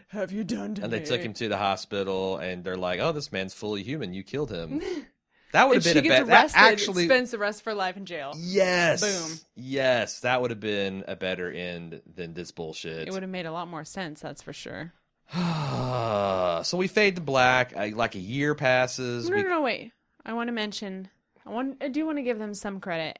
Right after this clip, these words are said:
Speaker 1: And she does this, uh, sad walk out of the cemetery, which is maybe for the last time. Um, the score, the music for this scene, it's
Speaker 2: Mm-hmm.
Speaker 1: actually very well done.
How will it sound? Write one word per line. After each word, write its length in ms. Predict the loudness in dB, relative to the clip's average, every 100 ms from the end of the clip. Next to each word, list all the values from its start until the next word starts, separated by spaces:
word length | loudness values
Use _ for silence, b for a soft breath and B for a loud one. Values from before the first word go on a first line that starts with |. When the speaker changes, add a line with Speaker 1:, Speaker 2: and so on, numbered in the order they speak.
| -10
Speaker 1:
And 280 | -8 -6 -8
she 140 | -6
does 300 | -4 -4 -6
this, 440 | -8 -8 -8 -10 -12 _ _ _ -14
uh, 300 | -8 -8 -8
sad 760 | -10 -8 -4 -2 0 -2 -6 -8
walk 340 | -2 -2 -2
out 120 | -6
of 60 | -6
the 80 | -10
cemetery, 720 | -10 -10 -10 -8 -6 -6 -10
which 500 | -14 -12 -12 -12 -14
is 260 | -16 -18 -16
maybe 300 | -14 -12 -12
for 160 | -10 -10
the 60 |
last 360 | -4 -4 -6 -8
time. 380 | -6 -6 -8 -14 _ _ _ -6
Um, 400 | -2 -2 -6 -14 _ _
the 100 | -10
score, 760 | -8 -8 -2 0 0 -2 -8 -14 _ _ _ -12
the 80 |
music 520 | -4 -2 -2 -4 -8 -10
for 180 | -8 -6
this 160 | -8
scene, 240 | -12 -12 -12
it's 80 | -10
Speaker 2:
Mm-hmm. 100 | -8
Speaker 1:
actually 240 | -6 -8
very 460 | -8 -8 -6 -6 -6
well 220 | -10 -8
done. 360 | -10 -10 -16